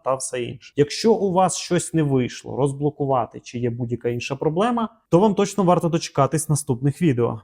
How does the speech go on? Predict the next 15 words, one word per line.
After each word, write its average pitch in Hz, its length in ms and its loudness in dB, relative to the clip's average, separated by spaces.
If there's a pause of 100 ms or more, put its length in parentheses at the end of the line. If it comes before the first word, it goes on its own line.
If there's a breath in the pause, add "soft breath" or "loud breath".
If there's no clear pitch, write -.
(140)
Наступний 170 460 0
пункт — 190 300 -2
це 175 100 -4
перевірка 139 520 0
бізнес-сторінки. 123 1160 -2
І 120 400 -2 (300)
так, 143 260 2
ми 131 160 2
її 135 120 4
перевірили 135 580 0
через 113 300 -8
центр 120 300 -6
підтримки 113 480 -10
компаній, 110 600 -6
але 117 220 0